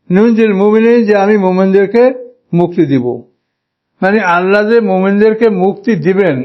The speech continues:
এটা যেন তার কাছে একটা অধিকার আমাদের, আমরা পাওনা। পাওনা থাকলে যেরকম চাইতেই পারেন যে, "ভাই, আমার এটা, এটা দেন।" তো এটা বলছেন হাক্কান, মানে এটা আল্লাহর কাছে যেন আমাদের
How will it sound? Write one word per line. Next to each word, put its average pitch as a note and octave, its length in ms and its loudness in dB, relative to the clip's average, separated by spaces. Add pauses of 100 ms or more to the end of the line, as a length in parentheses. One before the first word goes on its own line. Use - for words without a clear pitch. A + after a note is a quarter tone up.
(120)
এটা G3+ 280 0
যেন A3 400 0
তার F#3 260 0
কাছে G#3+ 300 -2
একটা G3+ 480 -2
অধিকার F#3 580 0
আমাদের, D3+ 340 0
আমরা D3+ 160 -2
পাওনা। C#3 480 -6 (340)
পাওনা G#3 260 0
থাকলে G#3+ 340 -2
যেরকম G#3 360 0
চাইতেই G#3 360 0
পারেন F#3 240 0
যে, F3+ 80 4
"ভাই, F3+ 300 2
আমার E3 340 -2
এটা, D#3 160 -4
এটা D3+ 200 -4
দেন।" D3 320 -2 (640)
তো G3+ 80 0
এটা G#3+ 260 2
বলছেন A3 340 0
হাক্কান, F#3+ 500 -2
মানে A#3 480 -2 (260)
এটা G3 200 0
আল্লাহর G3 400 -2
কাছে A#3+ 260 0
যেন A#3+ 240 0
আমাদের G#3+ 380 0